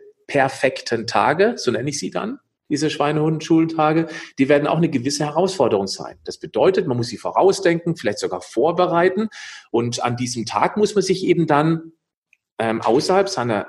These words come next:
bisherigen Ess- und Bewegungsgewohnheiten anders verhalten. Das braucht Willenskraft, aber es ist nur ein Tag.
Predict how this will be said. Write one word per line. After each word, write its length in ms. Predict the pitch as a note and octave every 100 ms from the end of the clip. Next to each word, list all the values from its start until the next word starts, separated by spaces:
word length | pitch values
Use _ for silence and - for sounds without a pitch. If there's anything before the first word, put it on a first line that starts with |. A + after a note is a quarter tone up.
| -
bisherigen 720 | G#2 - A2+ G#2+ G2+ G2 F#2+ _
Ess- 240 | A#2+ D#3+
und 80 | B2
Bewegungsgewohnheiten 1080 | G#2 G2+ A#2+ D3 E3+ D#3 F3 E3+ E3+ E3+ -
anders 300 | G#2+ B2+ -
verhalten. 500 | F#3+ A#3 E4 - - -
Das 140 | -
braucht 280 | - - -
Willenskraft, 580 | D4 D#4 G3+ - F#2 -
aber 140 | - C3+
es 100 | C#3+
ist 100 | G#2
nur 140 | F3+
ein 180 | F#3+ A3+
Tag. 360 | F3 G2+ -